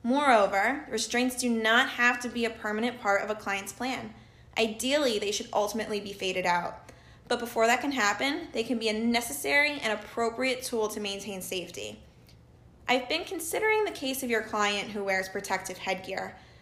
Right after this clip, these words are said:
It seems like the helmet is being used as a form of extinction. He is able to still engage in the behavior until he gives up due to the in-, inability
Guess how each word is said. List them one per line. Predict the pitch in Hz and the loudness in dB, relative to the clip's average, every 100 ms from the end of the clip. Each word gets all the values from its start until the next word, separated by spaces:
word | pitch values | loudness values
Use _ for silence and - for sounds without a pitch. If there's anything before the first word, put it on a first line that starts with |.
| - - | -18 -8
It | 262 - | -6 -6
seems | 294 330 | -4 -2
like | 453 - | -2 -2
the | |
helmet | 277 254 254 233 | 0 2 4 4
is | 214 | 2
being | 220 208 208 | 2 2 2
used | 208 208 | 2 2
as | 202 | -2
a | 196 | -6
form | 202 190 | -4 -4
of | |
extinction. | 185 - - - - - 240 - - - - | -4 -4 -4 -4 -4 -8 -10 -16 -20 -20 -6
He | 247 | -2
is | 240 240 - | 0 -2 2
able | 226 233 | 0 0
to | - 370 | -4 -2
still | - 247 247 | -2 2 2
engage | 330 285 214 196 | 4 2 4 2
in | 202 | -2
the | 190 | -4
behavior | 190 190 175 185 190 208 | -4 -6 -4 0 0 0
until | 196 - 214 | -2 -4 -2
he | 277 | -2
gives | 254 262 208 | -2 0 2
up | 202 - | 2 0
due | - 233 269 | -4 -4 -2
to | - 240 | 0 0
the | 214 214 | 2 0
in-, | 202 208 | -2 0
inability | 247 269 - 214 196 180 214 | 0 0 4 6 6 2 -4